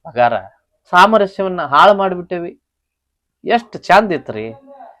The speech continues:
ಎಷ್ಟ್ ಚಂದ ಇತ್ತು ಆವಾಗ ನಾವ್ ಸಣ್ಣವ್ರಿದ್ದಾಗ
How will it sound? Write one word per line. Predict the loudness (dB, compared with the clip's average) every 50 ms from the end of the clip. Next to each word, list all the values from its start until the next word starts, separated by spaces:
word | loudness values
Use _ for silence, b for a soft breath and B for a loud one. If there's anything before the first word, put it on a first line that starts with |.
| _ _ -4
ಎಷ್ಟ್ | -4 -4 -4 _ -20 -8
ಚಂದ | -2 0 0 0 0 -4
ಇತ್ತು | -6 -2 0 0
ಆವಾಗ | 2 2 2 0 0 -4
ನಾವ್ | -6 -6 -6 -4 -4 -4 -4 -4
ಸಣ್ಣವ್ರಿದ್ದಾಗ | -4 -8 -6 0 0 0 0 -2 -6 -6 -6 -6 -6 -8